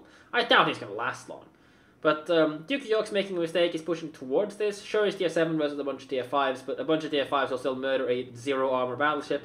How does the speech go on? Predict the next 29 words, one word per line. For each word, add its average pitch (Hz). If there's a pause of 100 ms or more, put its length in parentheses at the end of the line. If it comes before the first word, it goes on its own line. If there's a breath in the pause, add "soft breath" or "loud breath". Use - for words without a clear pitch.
(420 loud breath)
Twenty-five 165
millimeters 147
or 127
thirty, 139 (380)
who 214
cares 190
if 151
it's 139
twenty-five 139
or 135
thirty-two, 123
it's 120
gonna 139
get 127
murdered 127
regardless, 110
so, 117
uh, 113 (920 loud breath)
you 165
know, 117
just 139
spam 170
H 160
E 156
at 143
the -
Duke 131
of 131
York 131